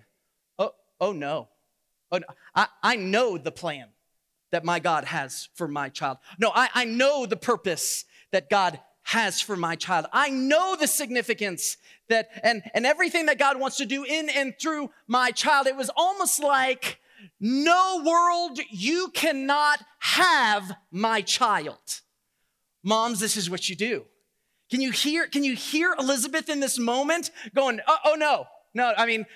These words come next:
like, I mean, even with attitude, "N-, no, no, no." As moms can do, right?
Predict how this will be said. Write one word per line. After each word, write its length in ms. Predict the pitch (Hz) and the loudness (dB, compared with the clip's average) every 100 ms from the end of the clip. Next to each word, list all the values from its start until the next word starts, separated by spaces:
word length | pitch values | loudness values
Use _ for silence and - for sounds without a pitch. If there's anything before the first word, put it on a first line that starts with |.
| - | 0
like, 380 | 233 226 - 196 | 2 2 -4 -8
I 60 | 214 | -4
mean, 220 | 220 208 196 | -4 -4 -4
even 200 | 294 349 | -2 0
with 120 | 262 220 | -2 2
attitude, 480 | 233 269 214 190 - | 2 2 0 -4 -4
"N-, 140 | 254 240 | -8 -6
no, 580 | 196 214 226 311 254 160 - | -6 0 4 4 2 -4 -6
no, 480 | 190 240 285 214 156 151 | 0 4 4 2 -4 -2
no." 280 | 202 165 - _ _ _ _ _ | -2 -2 -8 _ _ _ _ _
As 120 | 175 | -4
moms 360 | 202 240 269 269 | 2 2 2 2
can 180 | 302 285 | 0 2
do, 240 | 285 196 | 2 0
right? 380 | 165 202 233 | 0 2 2